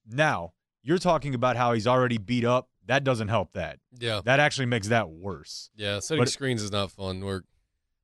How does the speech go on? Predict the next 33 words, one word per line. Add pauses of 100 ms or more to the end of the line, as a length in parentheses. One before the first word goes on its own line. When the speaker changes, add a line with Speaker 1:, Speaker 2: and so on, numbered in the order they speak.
Speaker 1:
But
I,
I
do
think
that, (920)
uh,
that
that's
an
option. (360)
You
know,
kinda
like
what, (300)
uh,
the
Cavs
used
to
do
with
Kyrie
and
LeBron,
especially
when
LeBron's
shot
was
really
falling.